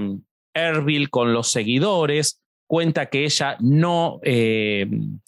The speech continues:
eh, había sido abusada desde los doce años, bueno, y que ella no tuvo nada que ver con el homicidio, lo niega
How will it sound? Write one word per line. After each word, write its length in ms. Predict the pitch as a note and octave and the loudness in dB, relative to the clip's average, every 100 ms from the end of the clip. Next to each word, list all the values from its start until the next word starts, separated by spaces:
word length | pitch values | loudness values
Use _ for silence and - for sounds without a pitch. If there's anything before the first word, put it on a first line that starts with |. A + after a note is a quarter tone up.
| - _ _ _ _ - | -12 _ _ _ _ -6
eh, 280 | A2+ A#2+ B2+ | -4 -2 -2
había 260 | C3 D3 | 0 0
sido 260 | D3+ E3 D#3 | 0 0 2
abusada 500 | C3 B2 - D#3+ D3 | 2 2 0 0 0
desde 180 | B2+ B2+ | 0 0
los 160 | A#2+ | 0
doce 340 | C#3 D#3+ - E3 | 0 0 -2 -2
años, 400 | F3 E3 D3 C#3 | -2 0 0 0
bueno, 240 | D#3 A#2 - _ _ _ _ _ _ _ _ - | -2 -4 -8 _ _ _ _ _ _ _ _ -12
y 100 | D3 | -4
que 100 | G3+ | -2
ella 200 | G#3 G3+ | 0 0
no 180 | F#3 | 0
tuvo 240 | - A3 G3 | 2 2 2
nada 340 | F3+ A3+ G#3+ | 2 2 -2
que 120 | - | 0
ver 200 | D3+ E3 | 0 0
con 140 | D#3 D3 | 0 0
el 120 | C#3 | 2
homicidio, 720 | C3+ C#3 - G3+ F3+ E3 E3 - | 2 2 2 0 2 2 0 0
lo 280 | B2+ D3 D3+ | 0 0 2
niega 600 | G3 A#3 E3 D3 E3+ | 2 2 0 -2 -4